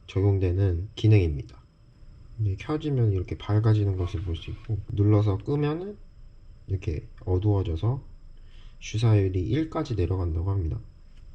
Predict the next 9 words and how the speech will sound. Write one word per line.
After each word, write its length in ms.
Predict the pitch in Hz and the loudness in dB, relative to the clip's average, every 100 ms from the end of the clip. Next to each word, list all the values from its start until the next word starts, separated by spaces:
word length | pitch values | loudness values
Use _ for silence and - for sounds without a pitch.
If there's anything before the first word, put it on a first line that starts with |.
| - - - - | -18 -18 -18 -10
그리고 220 | 104 104 | -2 0
다이나믹 640 | 104 120 135 143 147 139 131 | 0 0 2 2 2 2 4
아일랜드 500 | 117 120 123 120 120 | 4 4 4 4 4
같은 340 | 113 113 113 | 0 2 4
경우에는 720 | 107 104 101 104 131 156 107 | 4 4 4 4 4 4 2
지금 400 | 104 104 107 104 | 0 0 2 2
보시면 540 | 107 95 - 104 98 92 | 2 -2 2 4 4 2
이렇게 400 | 82 80 87 82 | 0 -2 -4 -4
제가 400 | - 87 78 | -2 -2 -2